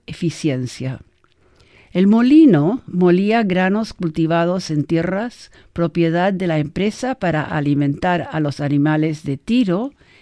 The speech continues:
empleados en el negocio del hierro. El aserradero tomaba madera que no se utilizaba para carbón vegetal de los terrenos de la empresa y cortaba madera para uso comercial.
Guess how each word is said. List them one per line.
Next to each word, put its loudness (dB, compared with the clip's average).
empleados 0
en -2
el 2
negocio -2
del -2
hierro. -6
El -2
aserradero -2
tomaba 2
madera -2
que 2
no 2
se -4
utilizaba 0
para -4
carbón -2
vegetal -4
de 0
los 0
terrenos 0
de -2
la 0
empresa -2
y 0
cortaba 0
madera 0
para -2
uso -6
comercial. -4